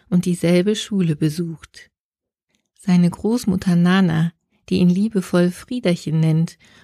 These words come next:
und seine Lieblingsgerichte für ihn kocht, ist eine verständnisvolle, warmherzige Frau. Sein Großvater, den er als Kind noch lange Zeit siezen musste und vor dem er ein wenig Angst hat,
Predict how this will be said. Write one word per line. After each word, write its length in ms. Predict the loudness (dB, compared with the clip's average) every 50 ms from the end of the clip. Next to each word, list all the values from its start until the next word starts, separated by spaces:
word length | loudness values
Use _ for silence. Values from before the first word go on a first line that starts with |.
| _ 0
und 160 | 0 0 2
seine 240 | 2 2 2 2 2
Lieblingsgerichte 1080 | 0 -2 -4 -4 -4 -2 0 0 0 0 -2 -6 -6 -4 -2 -4 -4 -4 -4 -6 -4
für 140 | -2 -4 -2
ihn 240 | 0 0 -2 -2
kocht, 480 | -4 -4 -6 -6 -6 -6 -10 -20 -20 _ _ _ _ _ _ _ -10
ist 160 | -8 -4 -2
eine 200 | 0 2 0 0
verständnisvolle, 1120 | 0 -2 -4 -4 -4 -2 0 0 2 2 2 0 -2 -2 -2 -4 -2 -2 0 0 -2 -2 -2
warmherzige 800 | -2 0 0 2 0 0 0 -2 -4 -6 -6 -6 -4 -4 -4
Frau. 480 | -6 -8 -10 -6 -4 -4 -4 -4 -6 -8 _ _ _ _ _ _ _ _ _ _ _ _ _ _
Sein 320 | _ -4 0 0 2 2 0
Großvater, 720 | 0 -2 -6 -6 -6 -6 -8 -6 -4 -4 -2 -2 -2 -2
den 180 | -2 0 0 0
er 140 | 0 0 -2
als 220 | -4 -6 -8 -8
Kind 280 | -4 0 0 0 2 0
noch 160 | -2 -2 -2
lange 300 | -2 0 2 2 0 0
Zeit 300 | -2 -2 -2 -2 -2 -4
siezen 460 | -4 -4 -2 -4 -4 -4 -2 0 2
musste 480 | 2 2 0 -2 -4 -2 -2 -2 -2 -2 _ -14 -20 -20 -20 -8 -4
und 100 | -2 -2
vor 160 | 0 0 0
dem 240 | 2 2 2 4 4
er 100 | 4 2
ein 140 | 2 2 2
wenig 380 | 2 2 2 2 0 -2 -4 -2
Angst 400 | 0 0 0 0 -2 -6 -8 -6
hat, 280 | -4 -4 -4 -6 -12